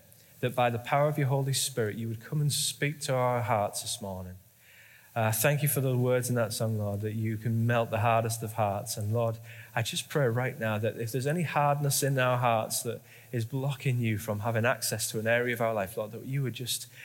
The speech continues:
allow it to be taken away. Lord, would we be vulnerable and open before you? In Jesus' name we pray. Everybody said? Amen. Amen. Okay, so Matthew chapter ten, thirty-two to forty-two, it says,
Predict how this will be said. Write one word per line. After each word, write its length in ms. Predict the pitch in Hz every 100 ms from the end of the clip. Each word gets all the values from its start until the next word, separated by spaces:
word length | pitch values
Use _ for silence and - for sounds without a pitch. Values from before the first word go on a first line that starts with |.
| - -
allow 340 | 120 120 131
it 100 | 131
to 80 | -
be 80 | 127
taken 420 | - 135 135 135
away. 320 | 123 104 92
Lord, 220 | 107 110
would 180 | 113 123
we 100 | 131
be 140 | 120 110
vulnerable 640 | 113 139 151 143 127 120
and 100 | 110
open 420 | 110 110 - 107
before 420 | 104 107 113 107
you? 260 | 104 95 90 90 - - - - -
In 200 | 113 113
Jesus' 400 | 123 131 139 -
name 200 | 139 139
we 80 |
pray. 260 | 139 147 151
Everybody 320 | 156 165 156
said? 260 | 139 185 226 - - - - - - - -
Amen. 200 | - 110 - - - -
Amen. 500 | 165 180 190 180 165
Okay, 340 | 196 202 156
so 380 | 135 185 175 175 175
Matthew 300 | 180 220 220
chapter 320 | 226 208 220
ten, 340 | - 220 269 - - - -
thirty-two 460 | 185 180 165 196
to 100 | 180
forty-two, 560 | 160 175 147 147 110 101
it 120 | 107
says, 500 | - 110 110 107 -